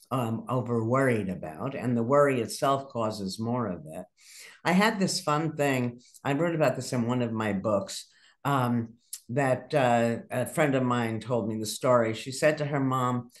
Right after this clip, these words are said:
"Mom, what's Susie's last name?" And her mother said to her, "Susie who?" She said, "Susie Goldberg." <laughs> You know, and so I,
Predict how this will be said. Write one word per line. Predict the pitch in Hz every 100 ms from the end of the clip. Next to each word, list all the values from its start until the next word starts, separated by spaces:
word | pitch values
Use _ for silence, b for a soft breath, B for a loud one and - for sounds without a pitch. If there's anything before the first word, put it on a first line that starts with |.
| B B
"Mom, | 170 214 247 226 226 -
what's | 226 269 -
Susie's | 226 226 180 175 147
last | 151 139 135 135
name?" | 131 120 113 120
And | - 127
her | 131
mother | 135 131
said | 127 120 117
to |
her, | 123 135
"Susie | 131 180 160 151
who?" | 156 151 120
She | -
said, | - 156
"Susie | 202 196 202
Goldberg." | 196 202 190 92 - - _ B B B B B B -
<laughs> | 135 123 - - - - - - B - -
You | 185
know, | 160 156 156
and | 170 175
so | 180 - 208 196 185 185 - _ 175
I, | 185 165